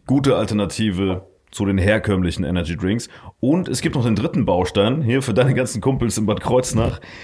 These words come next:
die immer diese, ich nenne jetzt keinen Markennamen, aber diese zuckerhaltigen Energy Drinks trinken oder Eistee und dieses ganze Zeug wegschlürfen. Und für die gibt's Holy Iced Tea. Und diese drei kennt ihr bereits, weil zusammen mit dem Freshen Shaker hier von Holy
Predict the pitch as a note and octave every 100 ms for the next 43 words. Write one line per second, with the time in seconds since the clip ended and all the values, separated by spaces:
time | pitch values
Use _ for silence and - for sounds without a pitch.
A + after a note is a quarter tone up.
0 | - - G#2 G2+ F#2+ G#2 A#2 G#2+ G2+ F#2
1 | F#2+ E2+ G2+ G2 G#2 G2 F#2+ G#2 A2 F#2+
2 | F2+ F#2 F2 F2 E2+ F#2 - - C#3 C3+
3 | B2 A#2 A2 F#2+ G#2 A#2+ A#2+ F2 E2+ F2
4 | - - F2+ D#2 G#2+ - - - - -
5 | - G2+ G2 - B2 B2 - - A2+ A2
6 | G2+ F#2+ G2 F2+ A2+ G2 E2 A#2+ A#2+ G#2
7 | F#2 - G#2 G2 - A2+ - - - -
8 | F#2 G#2+ C#3+ C3+ A2+ G#2+ - - - -
9 | - - A#2+ C3 A2+ G2+ G2+ - - _
10 | - - G2 F#2+ - - F2 C#2+ F2+ A#2+
11 | E3 E3+ B2 B2 A2+ C#3+ G#2+ E2+ D#2 G2
12 | - F2 F2 E2+ G#2 G2 F#2 E2+ G2+ F#2+
13 | G#2 - A2+ - F2 E2 E2 E2+ E2 E2+
14 | F#2